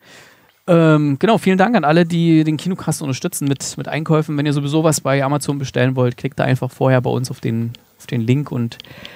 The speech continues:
dann startet eure Suche von dort aus. Dann kriegen wir eine kleine Provision. Ansonsten findet ihr weitere Möglichkeiten auf kinocast punkt net auf der Webseite ganz oben. Für,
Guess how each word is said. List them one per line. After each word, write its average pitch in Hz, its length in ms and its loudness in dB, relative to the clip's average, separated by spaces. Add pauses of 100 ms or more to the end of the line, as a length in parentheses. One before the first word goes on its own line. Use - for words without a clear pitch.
(400)
dann 117 200 2
startet 127 380 -2
eure 123 240 -2
Suche 135 300 -2
von 120 180 -8
dort 131 200 -4
aus. 135 320 -4
Dann 127 260 -10
kriegen 139 220 -8
wir 147 60 -2
eine 143 100 -4
kleine 170 260 2
Provision. 170 600 0 (580)
Ansonsten 147 480 -2
findet 160 260 0
ihr 139 140 2
weitere 143 320 2
Möglichkeiten 135 640 -2
auf 120 500 -8
kinocast 170 800 -2
punkt - 340 -6
net 185 400 -4 (580)
auf - 120 -20
der 131 140 -4
Webseite 151 560 0
ganz 156 240 0
oben. 240 340 2 (1160)
Für, 139 400 0